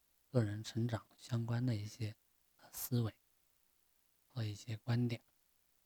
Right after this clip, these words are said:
今天呢，会说一句说到你心坎里的一句话。这句话就叫做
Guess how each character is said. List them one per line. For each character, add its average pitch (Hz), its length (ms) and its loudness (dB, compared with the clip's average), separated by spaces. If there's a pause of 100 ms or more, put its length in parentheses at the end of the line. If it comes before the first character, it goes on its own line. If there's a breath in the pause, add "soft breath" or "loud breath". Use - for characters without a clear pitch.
(420)
今 139 180 6
天 135 220 12
呢， 123 240 4 (600)
会 117 160 2
说 117 340 4
一 110 140 4
句 101 480 -4 (840)
说 - 180 0
到 113 160 6
你 101 80 2
心 127 260 4
坎 107 200 0
里 101 100 -4
的 - 100 -18
一 - 120 -20
句 - 140 -20
话。 - 300 -8 (1500)
这 113 60 -8
句 110 60 0
话 107 220 -2
就 101 100 -6
叫 101 280 -2
做 101 500 -6